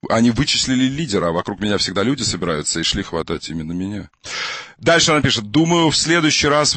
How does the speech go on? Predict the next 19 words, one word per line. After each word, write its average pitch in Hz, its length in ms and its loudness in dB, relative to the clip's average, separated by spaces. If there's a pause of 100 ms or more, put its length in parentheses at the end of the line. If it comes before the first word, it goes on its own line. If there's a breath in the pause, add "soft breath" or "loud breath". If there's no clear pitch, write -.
шило 147 520 4
с - 100 0
собой. 90 460 0
Может, 120 260 0
в - 40 -4
следующий 127 500 0
раз 120 160 2
шило 160 420 2
с - 120 0
собой 98 340 0
брать, 90 260 0
чтобы 98 320 -2
изловчиться 101 640 -2
и 98 60 0
глаз 104 300 0
кому-нибудь 85 540 -4
из 80 140 -4
них 85 220 -8
выколоть». 87 680 -8